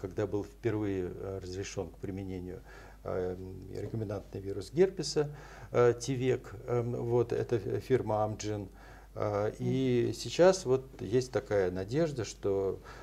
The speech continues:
Speaker 1: э, наконец будет дан зелёный свет и для какого-то, э, дальнейшего уже
Speaker 2: Для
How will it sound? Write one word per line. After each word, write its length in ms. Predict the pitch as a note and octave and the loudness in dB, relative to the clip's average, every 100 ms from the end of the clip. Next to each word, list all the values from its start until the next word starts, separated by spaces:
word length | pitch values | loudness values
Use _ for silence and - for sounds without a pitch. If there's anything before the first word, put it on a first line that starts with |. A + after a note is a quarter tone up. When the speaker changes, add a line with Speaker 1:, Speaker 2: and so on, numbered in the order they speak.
| - | -10
Speaker 1:
э, 100 | G#2 | -6
наконец 560 | G2+ G#2 G#2 A#2+ C#3 C#3+ | -6 -4 -2 2 2 0
будет 320 | G2 A#2 G2+ | 0 2 2
дан 260 | G2 G2+ F#2+ - G2+ | 2 0 -2 -8 -8
зелёный 400 | G#2+ G#2 F2+ F2+ | -6 -4 -6 -8
свет 360 | - C3 D3 | 2 2 2
и 140 | - F#2 | -4 -10
для 340 | F2 F#2+ F#2 - | -6 -2 -2 -4
какого-то, 420 | F#2+ G#2+ G2 F#2 | -4 -4 -4 -8
э, 280 | F2+ F2+ F2 E2+ - - E2+ D#2+ | -6 -6 -6 -10 -16 -16 -14 -4
дальнейшего 520 | F#2+ G2+ F#2 - F2 | -4 -4 -8 -10 -10
уже 120 | F2 | -8
Speaker 2:
Для 80 | F2+ | 2